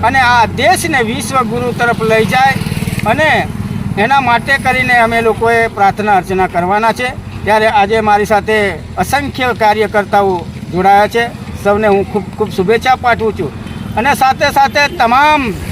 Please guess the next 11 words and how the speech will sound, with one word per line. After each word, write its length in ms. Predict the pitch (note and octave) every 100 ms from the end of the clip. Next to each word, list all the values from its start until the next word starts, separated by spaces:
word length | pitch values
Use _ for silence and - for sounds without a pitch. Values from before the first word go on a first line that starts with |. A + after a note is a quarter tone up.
| - - - - -
જિલ્લાવાસીઓને, 840 | A3 B3 B3+ B3 A#3+ B3 C4 C4 B3
તમામ 420 | A#3 A#3+ B3+ B3
લોકસભા 480 | A#3 G#3 A#3+ A#3+ A#3+
મત 160 | A3+ A#3
વિસ્તારમાં 580 | G#3+ G#3+ A#3 A#3 A3+ G#3+
આવતા 260 | G3+ A3
નાગરિકોને, 680 | G#3 G3 F#3 A3+ A3 A#3 A3+
મતદાર 420 | F#3+ F#3 B3 B3+
ભાઈઓને 460 | G3 G#3+ A3+ A#3 A3
અને 220 | G#3+ G3+
દેશવાસીઓને 920 | F#3+ A3 G#3+ G#3+ G3 A3+ A3+ A3